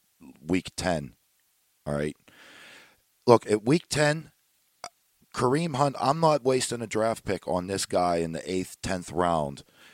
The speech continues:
So, your team's already drafted. What's he gonna do? You're, you're probably not gonna be in playoff position if you're wasting that pick. You're gonna get, what, half of a guy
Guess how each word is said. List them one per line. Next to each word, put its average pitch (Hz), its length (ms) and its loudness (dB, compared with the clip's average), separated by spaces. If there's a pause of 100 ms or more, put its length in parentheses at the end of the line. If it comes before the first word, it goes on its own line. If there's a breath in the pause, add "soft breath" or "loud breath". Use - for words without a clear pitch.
(420 soft breath)
So, - 140 -6 (460)
your 147 140 2
team's 170 340 0
already 151 280 6
drafted. 156 440 2
What's 131 160 2
he 156 100 0
gonna 151 200 2
do? 156 200 8
You're, 127 300 2
you're 127 200 -2
probably 135 280 2
not 131 200 -2
gonna 120 160 -4
be 131 140 -4
in 120 100 -8
playoff 139 400 2
position 90 600 -2 (220 soft breath)
if 87 180 -8
you're 107 100 2
wasting 113 400 -2
that 101 180 -4
pick. 113 260 -4
You're 95 80 -4
gonna 107 240 0
get, 113 300 2
what, 95 200 2
half 127 300 2
of 104 120 -4
a 95 60 2
guy 87 500 4